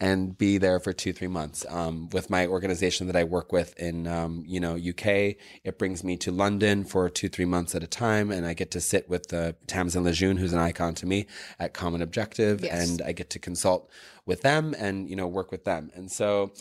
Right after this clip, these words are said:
Speaker 1: you know, at first it was a bit ad hoc, like, "Where is Patrick today? Like, how is he, where is he gonna go? Like,
Speaker 2: Where's
Speaker 1: what couch,
Speaker 2: Waldo? Where's
Speaker 1: what,
Speaker 2: Patrick
Speaker 1: yeah,
Speaker 2: and the
Speaker 1: like, what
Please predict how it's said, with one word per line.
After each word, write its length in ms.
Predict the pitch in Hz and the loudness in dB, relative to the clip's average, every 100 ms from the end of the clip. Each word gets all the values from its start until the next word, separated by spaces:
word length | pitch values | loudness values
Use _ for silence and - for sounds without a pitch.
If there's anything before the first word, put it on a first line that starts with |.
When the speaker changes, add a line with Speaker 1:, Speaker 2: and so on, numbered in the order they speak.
| - - - _ - | -20 -20 -20 _ -6
Speaker 1:
you 100 | 113 | -2
know, 240 | 98 92 - | -2 -4 -2
at 220 | 117 - | -2 -2
first 340 | - 120 147 - | 0 2 2 0
it 60 | |
was 100 | 104 | 0
a 60 | 107 | 0
bit 160 | 104 - | 0 2
ad 200 | 90 95 | 2 2
hoc, 460 | 120 143 180 - - | 2 0 0 -8 -2
like, 180 | 98 87 | 0 0
"Where 260 | 87 92 98 | 2 2 2
is 100 | - | 0
Patrick 460 | 104 87 101 - | -6 -6 -8 -10
today? 420 | - 87 85 98 | -10 -6 -4 -4
Like, 160 | 117 - | -4 -4
how 200 | - 95 | -2 0
is 120 | - | 0
he, 80 | 107 | 0
where 240 | 640 104 | -2 0
is 80 | 131 | 0
he 60 | 131 | 0
gonna 220 | 185 135 | 0 0
go? 160 | 104 107 | 0 -2
Like, 100 | 113 | 0
Speaker 2:
Where's 100 | 120 | 2
Speaker 1:
what 160 | 120 | 2
couch, 260 | 120 117 120 | 4 2 4
Speaker 2:
Waldo? 220 | 240 226 | 0 -2
Where's 220 | 240 262 | -4 -4
Speaker 1:
what, 240 | - 277 - | 0 0 2
Speaker 2:
Patrick 140 | 269 | 2
Speaker 1:
yeah, 220 | 156 156 123 | 4 4 4
Speaker 2:
and 60 | |
the 20 | |
Speaker 1:
like, 100 | 123 | 0
what 80 | 135 | 2